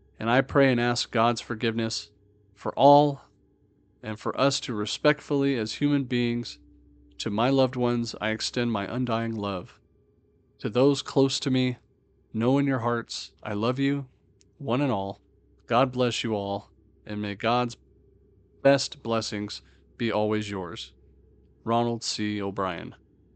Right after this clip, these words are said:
P S. During my time here, I've been treated well by the T D C personnel. During the execution,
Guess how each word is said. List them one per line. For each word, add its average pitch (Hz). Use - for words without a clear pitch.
P 135
S. -
During 151
my 135
time 113
here, 113
I've 120
been 117
treated 120
well 110
by 113
the 101
T 123
D 110
C 107
personnel. 98
During 156
the 135
execution, 104